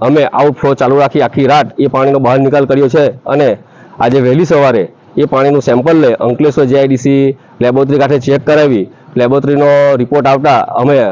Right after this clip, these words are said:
હાલ અત્યારે આ વાલ, અ, અમારા વોટર વર્ક્સ એન્જિનિયરની સાથે રહી પીએચ ચેક કરી અને એ પાણીનો ઇન્ફ્લો અંકલેશ્વર, અ, શહેરને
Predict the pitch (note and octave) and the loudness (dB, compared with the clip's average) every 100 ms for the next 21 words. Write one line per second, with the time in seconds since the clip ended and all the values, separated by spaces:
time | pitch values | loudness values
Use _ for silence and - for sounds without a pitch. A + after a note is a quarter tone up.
0 | - B2 C#3+ C3 - C#3 C3+ C3 C#3 B2+ | -2 -2 0 0 0 0 2 2 2 0
1 | F#2+ - - - - - A#2+ B2 A#2+ A#2+ | -4 -12 -20 -18 -10 -2 0 2 2 0
2 | A#2 C3+ C#3 A#2 A#2+ C#3 C#3 C3+ C3+ B2+ | 0 0 2 0 -2 0 -2 0 0 0
3 | C3+ C#3 C3+ - C3+ C#3 C3 A#2 C#3+ C#3 | 0 0 -2 -2 -2 -2 -2 -2 0 2
4 | D#3 A2 - - - - C#3+ D3 D3+ - | 0 -2 -8 -20 -8 -2 0 0 0 0
5 | D#3 D3+ G#2 - A#2+ C3 C#3 D3 C3+ C#3 | 0 0 -2 -4 -2 -2 -2 -2 0 0
6 | C#3+ C3 A#2+ D3+ C3 - - - - A#2 | 2 0 0 0 0 -2 -10 -16 -6 -4
7 | A#2+ D3+ - B2 G#2+ - - - B2+ A#2+ | -2 -2 0 -2 -2 -8 -20 -8 -4 -2
8 | A#2+ C3 C3+ D3+ C3+ G#2+ B2+ | -2 0 0 2 2 0 -4